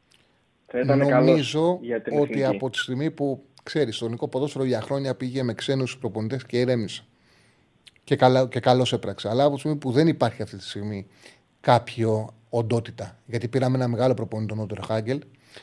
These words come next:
Speaker 2: Στην συνέχεια, μετά τον Ρεχάγκελ, πήραμε τον Σάντος, που τότε ήταν σε καλή ηλικία, είχε... Ήταν μεγάλο πράγμα που καταδέχτηκε να αφήσει το συλλογικό γήπεδο και να πάει στην εθνική μας ομάδα.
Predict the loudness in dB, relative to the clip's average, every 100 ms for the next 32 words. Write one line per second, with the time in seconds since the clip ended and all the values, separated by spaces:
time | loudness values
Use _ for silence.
0 | _ -20 -4 -2 0 2 4 4 4 4
1 | 2 2 0 -2 -6 -12 -20 -12 2 4
2 | 4 2 0 4 4 4 0 -4 -8 -6
3 | -2 0 0 0 0 -2 -2 -4 -2 0
4 | 0 -2 -2 2 2 2 0 -4 -18 _
5 | -4 -2 2 2 4 2 -2 -4 -4 -8
6 | -12 _ _ 2 2 4 6 8 6 6
7 | 6 6 0 0 2 0 -2 -4 -2 0
8 | 0 0 0 0 -4 -4 -2 0 2 2
9 | 2 -2 -2 -2 0 0 0 -2 -4 -4
10 | -4 -4 -4 -2 0 0 -2